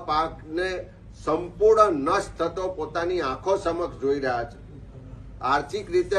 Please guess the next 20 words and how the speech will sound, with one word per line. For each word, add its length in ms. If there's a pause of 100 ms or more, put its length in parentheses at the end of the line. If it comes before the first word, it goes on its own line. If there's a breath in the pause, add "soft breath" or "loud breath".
પાયમાલ 500
થઈ 200
રહ્યા 300
છે, 100 (540)
પણ 160
એ 220
બાબતે 640
સં-, 340 (140)
સરકાર 600
આટલા 480
વર્ષો 460
પછી 500
પણ 340
બિલકુલ 500
ગંભીર 440
દેખાતી 440
નથી. 260 (1300)
એક 200
બાજુ 300
ખેડૂતો 520